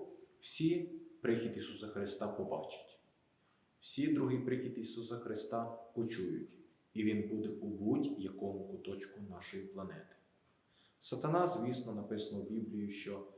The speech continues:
захоче підробити прихід Ісуса Христа, але ми знаємо вірш, в якому написано, що коли будуть вам казати: "Ісус Христос в тій чи в іншій кімнаті", не вірте цьому.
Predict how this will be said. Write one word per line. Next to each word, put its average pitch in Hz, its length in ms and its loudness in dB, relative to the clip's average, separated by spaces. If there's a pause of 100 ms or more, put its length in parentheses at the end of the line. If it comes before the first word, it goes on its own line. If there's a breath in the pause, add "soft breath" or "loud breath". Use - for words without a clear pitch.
(140)
захоче - 600 2
підробити - 540 -2
прихід - 440 -4
Ісуса - 320 -14
Христа, - 720 -6 (260 loud breath)
але 104 220 0
ми 104 120 0
знаємо 110 460 0
вірш, 127 260 0
в - 20 -6
якому 110 420 -6
написано, 104 540 -2
що - 240 -8 (240 loud breath)
коли 117 160 2
будуть 123 300 6
вам 113 200 0
казати: 110 480 0
"Ісус 127 280 -8
Христос 110 560 -6
в - 40 -20
тій 139 360 2
чи - 120 0
в - 120 -4
іншій 123 300 -4
кімнаті", 110 640 0 (380 loud breath)
не 113 140 0
вірте 127 480 8
цьому. - 220 -16